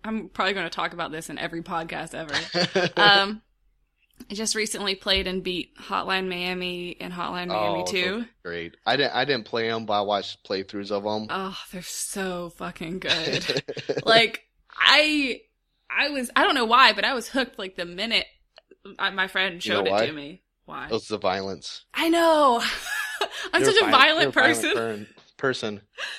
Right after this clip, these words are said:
Speaker 1: I love
Speaker 2: I mean,
Speaker 1: it,
Speaker 2: Trevor's
Speaker 1: though.
Speaker 2: your favorite character.
Speaker 1: Oh, I know. <laughs>
Speaker 2: In Skyrim, you're the stealthy little backstabber.
Speaker 1: <laughs> In Dead Island, I was cutting people's heads off. And
Speaker 2: Yeah.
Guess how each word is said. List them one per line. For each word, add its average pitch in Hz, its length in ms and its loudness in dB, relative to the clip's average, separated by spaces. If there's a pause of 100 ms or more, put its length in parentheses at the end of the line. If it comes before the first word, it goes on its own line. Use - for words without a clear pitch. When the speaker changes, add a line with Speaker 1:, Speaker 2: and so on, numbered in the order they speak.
(200)
Speaker 1:
I 349 140 -8
love 320 420 -4
Speaker 2:
I - 40 -2
mean, 247 100 2
Speaker 1:
it, - 60 -6
Speaker 2:
Trevor's 170 420 4
Speaker 1:
though. 202 40 -2
Speaker 2:
your 180 60 -2
favorite 175 380 -2
character. 123 480 2
Speaker 1:
Oh, 233 340 -2
I 233 160 -4
know. 311 260 -2 (380)
<laughs> - 380 -14
Speaker 2:
In 147 80 0
Skyrim, 160 600 2
you're 139 120 0
the 123 180 -4
stealthy 143 500 0
little 151 180 2
backstabber. 110 880 0
Speaker 1:
<laughs> - 1700 0
In 269 200 2
Dead 262 180 6
Island, 240 400 0
I 190 100 0
was 190 280 -8 (140)
cutting 254 240 -8
people's 220 360 -12
heads 208 320 -8
off. 202 400 -4 (100)
And 143 260 -16
Speaker 2:
Yeah. 403 280 2